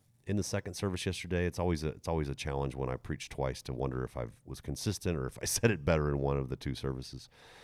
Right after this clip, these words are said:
But, um, you know, we've obvi-, I, I,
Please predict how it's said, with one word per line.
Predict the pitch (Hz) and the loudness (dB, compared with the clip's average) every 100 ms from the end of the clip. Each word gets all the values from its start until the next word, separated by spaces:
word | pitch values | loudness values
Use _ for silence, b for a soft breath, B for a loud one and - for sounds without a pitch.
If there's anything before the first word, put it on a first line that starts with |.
| B B B B - | B B B B 10
But, | 104 101 - | 10 10 4
um, | 92 87 78 69 - - - B B | 2 4 4 0 -4 -14 -20 B B
you | 113 120 | 8 10
know, | |
we've | 107 120 107 | 12 10 10
obvi-, | 104 113 117 - | 8 8 6 6
I, | 113 | 6
I, | 107 | 8